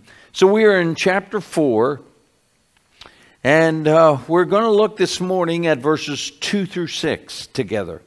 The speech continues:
Two through six. And as he's, Paul is wrapping up his letter, he's giving some final exhortation to all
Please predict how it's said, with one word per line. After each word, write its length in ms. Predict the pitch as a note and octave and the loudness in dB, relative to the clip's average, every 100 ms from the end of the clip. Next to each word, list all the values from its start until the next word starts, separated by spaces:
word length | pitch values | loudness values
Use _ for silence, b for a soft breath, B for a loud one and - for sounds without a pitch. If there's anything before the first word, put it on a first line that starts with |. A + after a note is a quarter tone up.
| _ _ b b b b b b | _ _ b b b b b b
Two 480 | - F#3 F#3 F#3 E3 - | -6 -2 -2 -2 -6 -10
through 380 | _ - D#3+ D3+ | _ -4 -2 -2
six. 440 | - - C3+ - C#3+ | -4 0 0 0 -2
And 180 | A#2+ | -2
as 240 | C3+ D3+ - | 2 0 2
he's, 300 | E3+ D#3 - B B B B - | -2 -2 -8 B B B B -4
Paul 380 | F3 F#3+ F#3+ D3 | 4 4 4 2
is 180 | C#3 | -2
wrapping 460 | C#3 D#3+ F#3+ G3 F3+ | 0 2 2 2 2
up 180 | F3 D#3+ | 0 2
his 260 | E3 D3 | -2 0
letter, 380 | C#3 B2+ A2+ A#2+ | 2 4 4 2
he's 260 | A#2+ B2+ A2+ | -2 -6 -10
giving 640 | - - - D#3 D#3 E3 | -14 -18 -4 -4 -2 -6
some 280 | - D3+ C3+ | -4 -4 -4
final 580 | - F3+ G3 A3+ G#3+ D#3 | 0 2 2 2 0 2
exhortation 1300 | F3 D3+ C3+ F3 F3 - E3+ C#3+ - B2+ B2+ A#2+ B B B - | 0 -2 -2 -2 -2 -4 -2 -2 -4 -6 -6 -8 B B B -4
to 200 | D3 C#3 | -2 0
all 680 | D3+ E3 F3 F3+ F3+ - | 2 4 4 2 0 -6